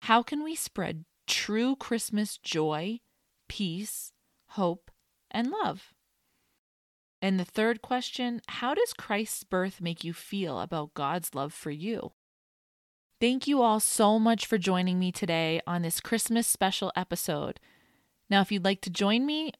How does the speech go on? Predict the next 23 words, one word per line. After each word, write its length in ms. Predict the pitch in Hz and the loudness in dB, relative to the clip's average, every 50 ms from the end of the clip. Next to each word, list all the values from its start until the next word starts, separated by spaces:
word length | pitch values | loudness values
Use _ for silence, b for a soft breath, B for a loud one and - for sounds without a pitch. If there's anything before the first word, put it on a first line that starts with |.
| _ _ - | _ _ 0
in 140 | 196 196 190 | 4 4 4
your 120 | 185 180 | 4 2
prayer 340 | - - - 202 185 208 226 | 0 0 2 2 4 4 2
posture, 640 | - - 247 226 240 233 - - 240 240 254 269 285 - | 2 2 0 2 2 0 -2 0 2 2 2 2 0 0
let's 220 | - 190 190 - - | -2 -2 -2 -2 -4
pray 220 | - - 175 170 | -2 0 0 2
to 140 | 175 180 165 | 2 2 0
our 100 | 165 175 | 0 -2
Father 380 | - - - - 165 160 160 165 | -2 -2 -2 -2 0 0 -2 -2
in 80 | 180 | -2
heaven. 380 | 185 - - - - - 185 - _ _ _ _ _ _ _ _ _ _ _ _ _ _ _ _ _ _ _ _ - | -2 -2 -2 -4 -4 -6 -6 -8 _ _ _ _ _ _ _ _ _ _ _ _ _ _ _ _ _ _ _ _ -2
Our 360 | - 196 196 208 233 254 262 254 | 2 4 6 8 8 8 6 6
Father, 640 | - - 214 175 165 165 160 156 151 151 156 - - - | 2 2 0 2 2 2 0 -2 -2 -2 -4 -6 -4 -2
you 260 | 180 180 208 226 226 | 2 4 4 4 4
are 140 | 214 180 170 | 4 2 0
such 600 | - - - - - - 190 196 202 - - - - | -2 -4 -2 0 2 4 4 2 2 0 -2 -2 0
a 100 | 190 180 | 2 2
wonderful 760 | 170 165 160 156 170 175 180 185 185 208 208 - - 220 220 | 2 2 0 0 2 2 4 4 6 4 4 4 4 2 2
God 380 | 180 - 170 156 151 147 147 160 | 2 2 2 2 2 0 -2 -2
who 140 | - 190 180 | 0 2 2
is 140 | 185 170 - | 2 0 0
the 120 | - 180 | -4 -6
true 800 | 170 - - - - - 196 196 208 214 214 220 220 214 226 226 | -4 -2 -2 -2 0 0 2 2 4 4 4 2 2 0 -2 -4